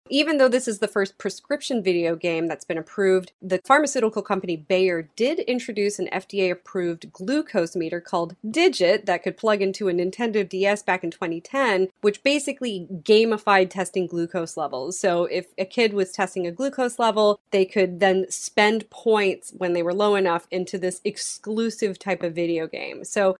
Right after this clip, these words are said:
that was kind of an early step to apply game theory, but this is a little different in that it's a game specifically designed to address and treat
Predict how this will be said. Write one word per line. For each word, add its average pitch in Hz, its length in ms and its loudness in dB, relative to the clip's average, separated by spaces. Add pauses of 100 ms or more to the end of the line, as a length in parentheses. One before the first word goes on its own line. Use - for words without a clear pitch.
(140)
that 294 100 8
was 370 100 6
kind 285 180 4
of 240 80 0
an 220 140 2
early 214 260 2
step 214 260 -2
to 208 120 -4
apply 220 320 4
game 196 300 -2
theory, 185 420 -2
but 170 220 -6
this 220 180 0
is 185 320 -4
a 185 60 2
little 220 300 2
different 190 320 -4
in 180 100 -4
that 175 140 0
it's 170 140 -2
a 175 60 -4
game 185 440 0
specifically 185 720 -6
designed 170 540 -4
to 185 140 -8
address 165 680 -4
and 156 400 -8
treat - 460 -6